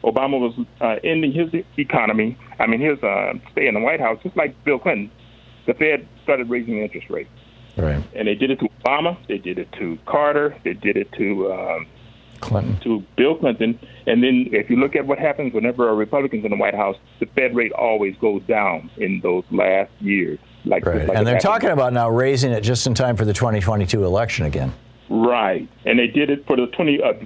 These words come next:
Speaker 1: the nineteen ninety-four election also. That's what, um, uh,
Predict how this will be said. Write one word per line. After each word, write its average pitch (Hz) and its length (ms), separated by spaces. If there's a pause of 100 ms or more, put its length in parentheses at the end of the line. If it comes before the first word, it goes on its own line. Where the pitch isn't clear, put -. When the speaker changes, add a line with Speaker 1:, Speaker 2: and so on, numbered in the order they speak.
(200)
Speaker 1:
the 120 80
nineteen 135 380
ninety-four 131 560
election 107 440
also. 95 340
That's 98 200
what, 107 200
um, 95 440 (100)
uh, 95 280